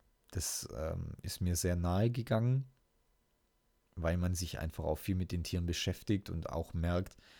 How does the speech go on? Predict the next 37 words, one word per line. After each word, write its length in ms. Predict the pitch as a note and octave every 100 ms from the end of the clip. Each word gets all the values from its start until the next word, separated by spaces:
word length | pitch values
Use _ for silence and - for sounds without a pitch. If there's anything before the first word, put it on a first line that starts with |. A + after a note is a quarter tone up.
| - -
jedes 320 | F2 F2 -
Tier 220 | - F2+
hat 120 | F2+
so 100 | -
ein 40 | E2
bisschen 240 | E2 F2
seinen 260 | F2 D#2+ -
eigenen 400 | D#2+ F2 F2 F2
Kopf 280 | - G2 -
und 80 | E2+
seinen 260 | E2 E2
eigenen 500 | - E2 E2+ E2 E2+
Charakter. 680 | - - F2+ - - B2 E3 - _ _ _ _ _ _ _ _ _ _ _ _ _ _ _ _ _ _ -
Und 600 | F#2+ F#2+ F#2+ F#2 - - _ _ _ _ _ -
das 220 | F#2 -
war 120 | G2
halt 180 | F#2+ F#2
ein 80 | E2+
Tier, 260 | - G#2 G2+
das 280 | F#2+ -
ich 180 | G2 -
sehr 240 | - E2+ E2
mochte. 560 | A2 - - C3 D3 - - - - - - _
Und 420 | G#2 G#2+ G#2+ G2+
als 280 | - G#2 -
wir, 200 | G#2+ G2
und 220 | F#2+ - -
also 240 | F2 F#2+
meine 200 | F#2 F2
Freundin 280 | - G#2 G2+
hat's 160 | F2+
natürlich 360 | E2+ - D#2 D2+
auch 200 | F#2 -
sehr 280 | - F#2 F2+
getroffen, 600 | E2+ - E2 - D2+ - -
sehr 260 | E2 F2 E2+
mitgenommen. 580 | D#2+ - D2+ D2 D2+